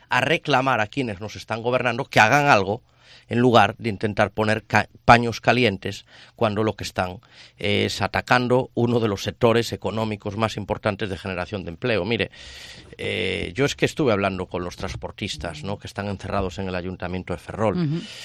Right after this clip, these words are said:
Speaker 1: Es dramático escuchar, eh, por ejemplo, que tienen que pedir hipotecas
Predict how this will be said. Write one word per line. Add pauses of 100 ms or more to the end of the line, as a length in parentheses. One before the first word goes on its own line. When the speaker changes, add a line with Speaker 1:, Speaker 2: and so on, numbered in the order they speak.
(520)
Speaker 1:
Es
dramático
escuchar, (640)
eh,
por
ejemplo,
que (120)
tienen
que
pedir
hipotecas